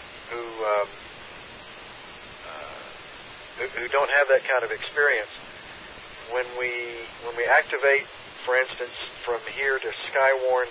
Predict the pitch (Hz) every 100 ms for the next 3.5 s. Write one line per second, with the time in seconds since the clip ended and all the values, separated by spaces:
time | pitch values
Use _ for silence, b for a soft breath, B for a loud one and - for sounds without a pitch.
0 | - 113 117 123 123 123 117 113 123 120
1 | 107 131 120 110 - 139 - 131 123 123
2 | 117 - - - - - - 139 135 127
3 | - 117 113 - 123